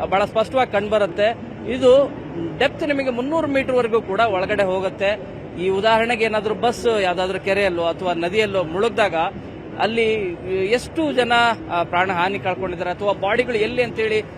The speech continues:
ಐಡೆಂಟಿಫೈ ಮಾಡುವಂತ ಕೆಲಸನೂ ಕೂಡ ಮಾಡುತ್ತೆ. Even ಮೆಟಲ್ ಡಿಟೆಕ್ಟರ್, ಅಂದ್ರೆ ನಿಮಗೆ ಎಷ್ಟು ಹತ್ರದಲ್ಲಿ ಮೆ-, ಮೆಟಲ್ಗಳು ಇದೆ ಅನ್ನೋದ್ರ ಬಗ್ಗೆನೂ ಕೂಡ ನಿಮಗೆ ಇಲ್ಲಿ ಗಮನಿಸಬಹುದಾಗಿದೆ.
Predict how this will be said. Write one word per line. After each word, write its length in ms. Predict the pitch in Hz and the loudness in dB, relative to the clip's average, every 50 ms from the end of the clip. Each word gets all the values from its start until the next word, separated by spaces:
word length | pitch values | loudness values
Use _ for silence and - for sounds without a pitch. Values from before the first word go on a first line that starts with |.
| - - - - 160 | -14 -14 -8 -4 0
ಐಡೆಂಟಿಫೈ 540 | 180 226 247 285 294 294 - 294 247 277 | 2 2 4 2 2 0 0 0 0 0
ಮಾಡುವಂತ 480 | 277 247 233 226 226 226 226 220 - 226 | 0 0 0 0 0 0 -2 -2 -2 -4
ಕೆಲಸನೂ 440 | 208 - 196 180 170 214 220 214 220 | -4 -2 -4 -4 -2 -2 -4 -4 -4
ಕೂಡ 180 | 175 214 202 | -4 -2 -2
ಮಾಡುತ್ತೆ. 420 | 196 180 180 180 165 160 - - 202 | -2 -2 -2 -4 -6 -6 -6 -6 -6
Even 340 | 208 214 233 269 262 254 247 220 180 - - - - - - | -4 -4 -4 -4 -2 -2 -2 -2 -4 -6 -10 -14 -14 -10 -6
ಮೆಟಲ್ 400 | 156 180 190 - 277 277 277 220 | -2 -2 0 2 2 0 2 2
ಡಿಟೆಕ್ಟರ್, 420 | 185 220 214 254 262 - - 226 170 | 0 0 0 0 -2 -2 -2 -4 -4
ಅಂದ್ರೆ 240 | 156 170 208 247 240 | -4 -2 -2 -2 -2
ನಿಮಗೆ 600 | 240 247 240 214 233 233 240 196 160 165 185 208 | -2 -2 0 0 2 2 0 -2 -2 -2 0 0
ಎಷ್ಟು 280 | 220 208 - - 302 | 0 -2 -4 -4 0
ಹತ್ರದಲ್ಲಿ 600 | 302 233 240 233 - 269 262 247 254 240 233 233 | 0 0 0 -2 -4 -4 -4 -2 0 2 2 2
ಮೆ-, 460 | 214 202 202 202 196 196 196 208 185 | 2 0 -2 0 0 0 0 0 -2
ಮೆಟಲ್ಗಳು 500 | 175 180 190 180 - 254 254 220 233 220 | -2 -4 -4 -2 -2 -2 -2 -2 -2 0
ಇದೆ 260 | 208 196 196 233 226 220 | 0 2 2 2 2 2
ಅನ್ನೋದ್ರ 340 | 214 208 202 202 196 202 | 2 0 0 -4 -4 -4
ಬಗ್ಗೆನೂ 340 | 190 185 190 - 208 196 196 | -4 -6 -4 -4 -4 -6 -6
ಕೂಡ 200 | - 196 190 196 220 247 - - - - - - - - | -6 -4 -2 0 0 -2 -2 -4 -10 -16 -14 -14 -10 -8
ನಿಮಗೆ 220 | - 208 214 202 208 | -6 -6 -4 -4 -4
ಇಲ್ಲಿ 480 | 202 196 202 190 160 139 139 131 139 | -2 -2 -2 -2 -2 -6 -8 -8 -4
ಗಮನಿಸಬಹುದಾಗಿದೆ. 1120 | 175 190 220 226 233 190 196 220 208 196 185 170 160 170 170 202 240 - - - - - | -2 0 0 -2 -2 -2 0 0 2 2 2 0 0 -2 -2 -2 -2 -2 -6 -14 -14 -14